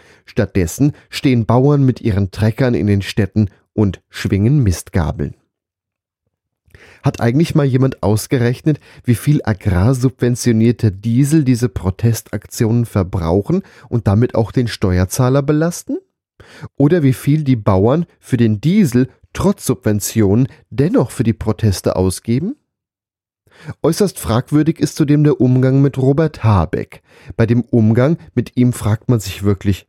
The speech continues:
geht's noch? Übrigens, zuständig für Finanzen ist das von Christian Lindner von der F D P geführte Finanzministerium. Aber den lässt man komischerweise nicht auf einer Fähre stecken. Also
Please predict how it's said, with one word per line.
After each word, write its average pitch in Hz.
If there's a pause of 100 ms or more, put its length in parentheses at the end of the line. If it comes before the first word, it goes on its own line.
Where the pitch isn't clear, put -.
(120)
geht's -
noch? 139 (720)
Übrigens, 95 (200)
zuständig 110
für 113
Finanzen 107 (260)
ist -
das 143
von 139
Christian 131
Lindner 104
von 104
der 95
F -
D 101
P 101
geführte -
Finanzministerium. 90 (540)
Aber 147 (260)
den 135
lässt 160
man 165
komischerweise 160
nicht 220
auf -
einer 98
Fähre 95
stecken. - (1040)
Also 151